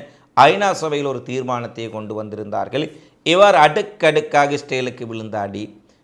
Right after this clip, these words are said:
களத்திலும் ஹமாஸ் போராளிகளை இவர்களால் வெற்றி கொள்ள முடியவில்லை. அப்பாவி பொதுமக்களை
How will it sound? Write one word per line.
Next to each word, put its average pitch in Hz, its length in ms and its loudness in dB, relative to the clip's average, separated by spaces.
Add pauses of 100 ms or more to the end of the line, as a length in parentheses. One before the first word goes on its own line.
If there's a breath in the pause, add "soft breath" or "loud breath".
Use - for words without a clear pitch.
(140)
களத்திலும் 170 540 2 (100)
ஹமாஸ் 127 440 -2
போராளிகளை 120 580 -2
இவர்களால் 110 420 -8
வெற்றி 104 240 -12
கொள்ள 113 200 -8
முடியவில்லை. 107 500 -8
அப்பாவி 107 420 -6
பொதுமக்களை 110 640 -8